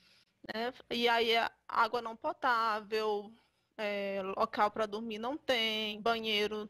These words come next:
também não. Então, tu-, tudo isso, es-, esse conjunto de características se configura o trabalho escravo. Se o grupo de fiscalização demora a fazer isso, chegar nesse local, né, não se configura trabalho escravo.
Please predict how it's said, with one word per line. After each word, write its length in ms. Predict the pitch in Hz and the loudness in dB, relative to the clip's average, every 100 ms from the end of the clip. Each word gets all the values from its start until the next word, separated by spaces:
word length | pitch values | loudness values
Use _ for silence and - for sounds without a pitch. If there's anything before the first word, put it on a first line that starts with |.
| - | 0
também 340 | 226 208 208 | 0 0 -2
não. 540 | 262 269 233 226 220 233 _ _ _ _ _ - | 0 0 0 -2 -4 -12 _ _ _ _ _ -12
Então, 320 | 269 262 254 | 0 2 2
tu-, 120 | 285 | -2
tudo 360 | - 294 339 392 | -4 -2 4 4
isso, 360 | 285 269 - | 4 0 -2
es-, 120 | 294 - | -4 -4
esse 180 | 247 - | -6 -4
conjunto 380 | 247 247 294 | -4 -4 -4
de 100 | 302 | -4
características 840 | - 285 - 285 262 269 - 370 - - - - - - | -2 -2 0 0 0 0 -2 -6 -10 -20 -20 -20 -20 -14
se 100 | - | 0
configura 400 | 269 269 262 262 | 0 2 2 2
o 60 | |
trabalho 320 | 262 254 262 269 | 2 0 -2 -6
escravo. 360 | - 233 202 | -2 -2 -2
Se 140 | - 285 | -4 -8
o 60 | |
grupo 280 | 254 320 - | -4 -4 -2
de 120 | 440 | -4
fiscalização 760 | 415 - 320 294 294 294 262 233 | -2 -2 0 2 2 2 -2 -2
demora 540 | 254 247 214 240 370 | -2 -2 0 2 2
a 40 | 262 | 0
fazer 340 | 226 208 208 | -4 -2 -2
isso, 520 | 202 240 302 - 214 - | -4 -6 -6 -6 -6 -4
chegar 480 | - 220 214 208 294 | 0 2 2 2 0
nesse 300 | 285 - 254 | -4 -4 -4
local, 760 | 214 - 220 220 277 226 202 _ _ _ _ _ - | -4 -4 -4 -2 -2 -4 -6 _ _ _ _ _ -6
né, 120 | 220 - | -6 -2
não 160 | 262 | -2
se 120 | 294 | 0
configura 520 | - 330 349 294 320 240 | -2 -2 -2 -2 0 0
trabalho 320 | - 202 202 | -2 -2 -4
escravo. 600 | - - 202 180 165 175 | -6 -4 -2 -2 -6 -16